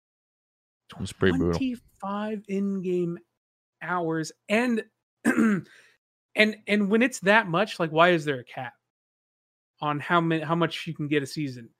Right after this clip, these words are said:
Speaker 2: And <clears throat> I don't know, it's just annoying 'cause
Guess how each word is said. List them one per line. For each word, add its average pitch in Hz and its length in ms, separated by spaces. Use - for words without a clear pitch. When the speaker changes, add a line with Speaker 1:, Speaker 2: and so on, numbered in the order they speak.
Speaker 2:
And 175 520
<clears throat> - 300
I 214 40
don't 208 440
know, 240 160
it's 190 100
just 208 160
annoying 202 260
'cause 151 380